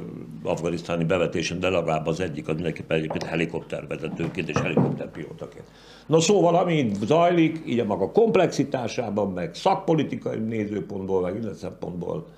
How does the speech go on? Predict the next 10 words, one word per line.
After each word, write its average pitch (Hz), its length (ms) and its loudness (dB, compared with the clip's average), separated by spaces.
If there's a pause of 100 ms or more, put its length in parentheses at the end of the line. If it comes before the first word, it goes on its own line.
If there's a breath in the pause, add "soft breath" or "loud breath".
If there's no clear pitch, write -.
(880 soft breath)
katasztrófa. - 760 -12 (440 soft breath)
De 170 440 4 (260)
ugye 151 320 4
ilyenkor 123 360 4
szoktam 117 300 2
elmondani, 110 300 4
de 104 60 0
még 104 180 2
egy, 92 180 2
egy, 87 120 -4